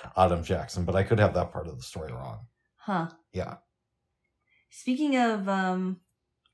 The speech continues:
Speaker 2: illegitimate children.
Speaker 1: Let's do it.
Speaker 2: There was this boy that was in the news after Michael Jackson died.
Speaker 1: Go ahead.
Speaker 2: Actually, a couple of people. There was, um, this one lady, um, I forgot what her name was, and she claimed that she was, um, Joe Jackson's,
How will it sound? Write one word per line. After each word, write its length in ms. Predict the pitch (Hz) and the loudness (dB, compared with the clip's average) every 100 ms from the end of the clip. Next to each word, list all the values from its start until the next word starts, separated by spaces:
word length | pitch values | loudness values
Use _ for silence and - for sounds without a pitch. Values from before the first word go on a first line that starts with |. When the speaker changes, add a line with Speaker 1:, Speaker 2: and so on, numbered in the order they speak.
| _ | _
Speaker 2:
illegitimate 720 | 202 196 185 190 190 175 - | -2 -2 0 -2 -2 -2 -6
children. 560 | - 196 175 156 151 170 - | -8 -4 -4 -2 -4 -6 -4
Speaker 1:
Let's 220 | 92 - | -4 -2
do 240 | 87 120 | 4 6
it. 200 | 135 107 - - _ _ _ _ _ _ | 6 4 -2 -20 _ _ _ _ _ _
Speaker 2:
There 320 | 202 226 269 | 2 4 6
was 200 | 311 311 | 6 4
this 280 | 277 254 - - _ _ - - - _ _ _ - | 0 -4 -8 -16 _ _ -20 -20 -20 _ _ _ -14
boy 580 | 180 190 196 208 233 233 | -8 -6 0 2 4 4
that 160 | 214 | 2
was 180 | 196 185 | 0 -2
in 120 | 196 196 | 0 0
the 60 | |
news 360 | 190 185 185 180 | 2 2 2 0
after 220 | 185 190 | -2 -4
Michael 240 | 180 180 | -2 -2
Jackson 420 | 175 175 175 170 165 | -2 -4 -4 -6 -6
died. 360 | 151 156 156 - - | -6 -6 -8 -12 -2
Speaker 1:
Go 120 | 98 | 0
ahead. 140 | - | 0
Speaker 2:
Actually, 200 | 214 233 | 0 -2
a 40 | 208 | -2
couple 320 | 233 233 208 | 0 -2 -2
of 80 | 175 | -4
people. 320 | - 180 175 | -4 -4 -2
There 120 | 180 | 0
was, 200 | 180 175 | 0 0
um, 280 | 170 180 170 - - _ - | 0 -2 -2 -6 -20 _ -10
this 180 | 196 | -8
one 320 | 196 208 220 220 | -2 0 0 0
lady, 560 | 214 208 208 202 - - | 0 -2 -2 -4 -6 -4
um, 500 | 190 185 180 180 - _ | 0 2 2 -2 -6 _
I 80 | 196 | -8
forgot 320 | 190 190 208 | -2 2 4
what 100 | 226 | 2
her 120 | 214 | 0
name 260 | 202 190 190 | 0 0 0
was, 220 | 185 185 | 0 0
and 120 | 180 | -2
she 140 | 175 185 | -6 -8
claimed 360 | - 190 185 180 | -4 -2 -2 -2
that 100 | 151 | -4
she 180 | - | -4
was, 240 | 180 175 170 | -2 -2 -2
um, 260 | - 175 170 | -2 -2 -2
Joe 260 | 180 185 | -2 0
Jackson's, 720 | 175 180 170 - 175 165 156 | 0 -2 -4 -6 -6 -4 -6